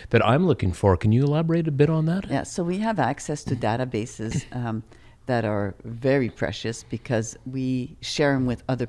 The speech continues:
Speaker 2: players around
Speaker 1: Mm-hmm.
Speaker 2: the world. And we also have access to the database because of the Business Info Center. So
Speaker 1: Right.
Speaker 2: we're part of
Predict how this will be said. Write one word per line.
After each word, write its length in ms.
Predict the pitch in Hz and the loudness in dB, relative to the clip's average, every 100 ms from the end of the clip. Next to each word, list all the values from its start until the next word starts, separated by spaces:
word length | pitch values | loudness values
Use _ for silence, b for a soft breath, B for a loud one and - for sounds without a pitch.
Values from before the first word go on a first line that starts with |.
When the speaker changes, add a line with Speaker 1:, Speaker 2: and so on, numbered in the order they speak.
| - | -6
Speaker 2:
players 320 | 85 95 - - - | -6 -4 -6 -6 0
around 220 | 95 95 | 2 2
Speaker 1:
Mm-hmm. 40 | 95 | 0
Speaker 2:
the 100 | - | -4
world. 220 | 87 - - - b b b - | -8 -10 -18 -20 b b b -4
And 80 | 135 131 | -2 -2
we 40 | 127 127 | 0 -2
also 180 | 127 139 127 | -2 -4 -2
have 80 | 107 110 | -2 -4
access 300 | - 127 - - | -6 -10 -10 -10
to 60 | 127 | -6
the 60 | 110 113 | -6 -4
database 420 | 117 117 113 113 - - | -2 -2 -4 -6 -6 -10
because 320 | - 143 131 135 | -6 -4 -2 -4
of 40 | 123 | -4
the 40 | 120 123 | -8 -2
Business 240 | 131 131 117 117 | -2 -2 -6 -8
Info 140 | 113 113 - | -8 -10 -10
Center. 240 | - - - b b b | -12 -14 -16 b b b
So 60 | 123 | 0
Speaker 1:
Right. 200 | 95 127 | 2 2
Speaker 2:
we're 180 | 120 117 147 | -2 -4 -2
part 100 | |
of 40 | 156 | 0